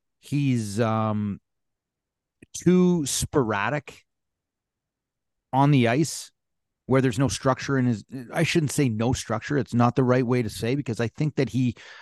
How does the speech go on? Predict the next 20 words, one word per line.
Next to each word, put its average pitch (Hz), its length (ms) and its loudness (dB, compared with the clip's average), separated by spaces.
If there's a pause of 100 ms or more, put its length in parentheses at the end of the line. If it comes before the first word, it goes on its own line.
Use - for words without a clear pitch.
(140)
I 143 60 -8
think 175 160 4
he's 127 160 4
a 110 60 0
really 120 640 4 (440)
insanely 135 680 2
highly 131 420 0
talented 135 760 -2 (340)
hockey 131 320 4
player. 87 360 -2 (400)
But 139 120 4
he, - 140 -14 (640)
I, 147 200 6
I 143 120 6
said 143 260 4
this 143 240 4
and 123 140 0
I 117 80 4
believe 117 420 2
this. 143 380 -4